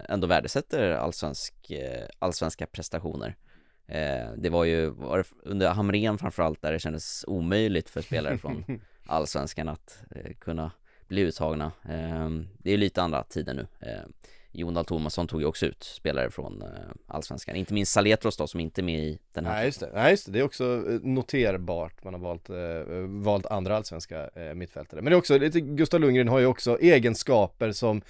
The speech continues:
Speaker 2: i rätt matchbild. Du ska gå in och du, eh, vill ha lite mer längd på planen, till exempel. Han är ju rätt stor. Ehm, om man har, ska försvara en ledning, eh, man vinner lite dueller och den här typen och, och,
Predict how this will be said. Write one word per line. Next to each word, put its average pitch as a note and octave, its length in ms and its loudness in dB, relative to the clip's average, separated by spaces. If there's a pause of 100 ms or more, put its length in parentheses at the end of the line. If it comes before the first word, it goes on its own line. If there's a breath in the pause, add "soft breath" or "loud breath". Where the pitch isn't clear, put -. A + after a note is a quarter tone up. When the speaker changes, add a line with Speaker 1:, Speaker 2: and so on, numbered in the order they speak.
(280 soft breath)
Speaker 2:
i C#3 160 4
rätt B2+ 240 6
matchbild. B2+ 520 2
Du G#2+ 80 2
ska A#2+ 180 4
gå A#2 100 6
in A#2 200 6
och A2 60 4
du, G#2+ 440 2
eh, G#2 400 4
vill G#2+ 220 4
ha A#2+ 80 10
lite G#2 160 2
mer A2 100 4
längd A#2+ 380 4
på - 100 -4
planen, B2 540 6 (140)
till B2+ 160 -4
exempel. A#2+ 480 2
Han A2 120 2
är A#2 40 2
ju A2 40 2
rätt A2 140 0
stor. C#3 400 -2 (520 soft breath)
Ehm, G#2+ 1040 2 (320)
om B2+ 180 4
man B2+ 180 8
har, C3 160 10
ska A#2+ 240 2
försvara B2 400 8
en B2 120 6
ledning, B2 680 6 (160)
eh, F2+ 340 -4
man A2 160 0
vinner B2 260 8
lite A#2+ 180 2
dueller A#2+ 580 10
och A#2 120 4
den A2 100 2
här A2+ 80 4
typen G#2+ 440 -4
och, G2+ 260 -4
och, G2+ 400 0